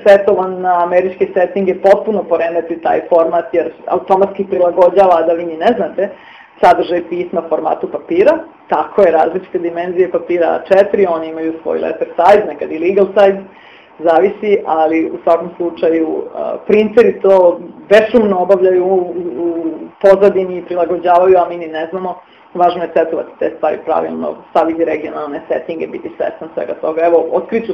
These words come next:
slajd, Branko je već razrešio sve to, ali upravo to, A četiri naspram letter size-a, razlika od čitavog inča, format datuma, prvo kod nas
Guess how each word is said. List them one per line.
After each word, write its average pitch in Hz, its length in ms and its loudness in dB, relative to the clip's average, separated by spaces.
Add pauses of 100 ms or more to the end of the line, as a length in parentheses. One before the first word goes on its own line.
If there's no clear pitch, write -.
slajd, 180 300 2
Branko 175 320 -2
je 170 60 0
već 165 200 -4
razrešio 170 560 -2
sve 147 180 -6
to, 214 220 0 (840)
ali 165 580 0 (340)
upravo 208 400 4
to, 151 320 2
A 170 180 2
četiri 165 380 0
naspram 156 680 -10
letter 196 380 0
size-a, 185 380 2
razlika 160 420 -2
od 156 120 -2 (120)
čitavog 170 400 -4
inča, 240 400 2 (520)
format 185 260 4 (140)
datuma, 247 540 0 (100)
prvo 180 200 4
kod 170 260 0
nas 175 280 -4